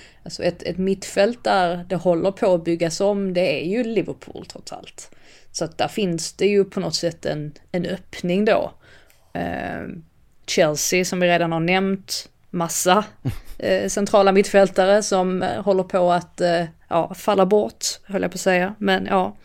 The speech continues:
Speaker 1: Jorginho ryktas väl till och med till Newcastle.
Speaker 2: Ja.
Speaker 1: Kan väl mycket väl, ja, kan väl mycket väl bli så att han går dit. Så att, ja, men jag tycker ändå att det finns, ehm,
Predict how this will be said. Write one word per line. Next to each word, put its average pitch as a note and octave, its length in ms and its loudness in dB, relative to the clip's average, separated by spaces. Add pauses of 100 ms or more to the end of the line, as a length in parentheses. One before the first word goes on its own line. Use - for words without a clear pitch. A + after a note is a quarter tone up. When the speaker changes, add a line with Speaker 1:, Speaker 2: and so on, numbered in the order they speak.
(140)
Speaker 1:
Jorginho G3 640 4
ryktas G3+ 340 0
väl G3 100 -6
till G3 180 -4
och G3 60 -4
med F#3 200 -4
till F3+ 160 -2
Newcastle. F3+ 680 -2 (280)
Speaker 2:
Ja. C3 440 0
Speaker 1:
Kan F#3+ 140 -6
väl G3 80 0
mycket G3 260 0
väl, G3+ 360 2 (300)
ja, A3 280 2
kan G3+ 140 -2
väl G3+ 60 4
mycket G3+ 220 0
väl F#3 180 2
bli F#3+ 120 -2
så G3 160 -2
att F3+ 140 -2
han F3+ 180 -2
går F3+ 100 -2
dit. F#3 300 0
Så F#3 100 -2
att, F3 200 -2 (420)
ja, - 120 -8
men F#3 60 -4
jag G3 120 -2
tycker E4 180 -2
ändå B3+ 160 2
att A#3+ 100 0
det G#3 60 -8
finns, F#3+ 480 -2
ehm, F3+ 440 2